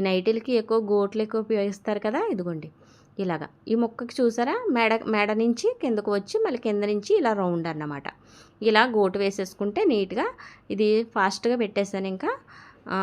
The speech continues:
గోటు వేయడమే కదా, మీకు అందరికీ వచ్చు కదా. ఇదిగోండి పింక్ కలర్ క్లాత్, ఇందులో పువ్వు వచ్చిందని ఆ రంగు తీసుకున్నాను. మెడ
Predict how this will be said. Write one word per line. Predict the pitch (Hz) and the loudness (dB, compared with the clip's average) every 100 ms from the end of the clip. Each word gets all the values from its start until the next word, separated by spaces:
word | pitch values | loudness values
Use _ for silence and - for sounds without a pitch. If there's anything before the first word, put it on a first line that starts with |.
| 185 | 0
గోటు | 196 196 196 | 2 2 2
వేయడమే | 208 190 190 | 0 2 0
కదా, | 185 233 | -2 0
మీకు | 370 269 | 0 0
అందరికీ | 190 180 185 208 | 0 0 -2 0
వచ్చు | 190 185 - | 0 -2 -2
కదా. | 214 320 494 | 0 0 0
ఇదిగోండి | 208 165 156 151 - _ _ _ _ _ - | -4 -6 -8 -10 -18 _ _ _ _ _ -2
పింక్ | 247 262 262 | 0 0 0
కలర్ | 240 220 226 | 0 0 0
క్లాత్, | 226 196 190 294 415 381 | 0 2 2 2 2 2
ఇందులో | 240 214 220 | 2 0 0
పువ్వు | 226 196 208 | -2 -2 -2
వచ్చిందని | 202 202 196 262 523 480 | -4 -6 -2 0 -2 -2
ఆ | 226 | 0
రంగు | 202 180 185 | 0 0 -2
తీసుకున్నాను. | 254 185 - 165 147 - - | -2 -6 -8 -12 -12 -8 0
మెడ | 208 | 2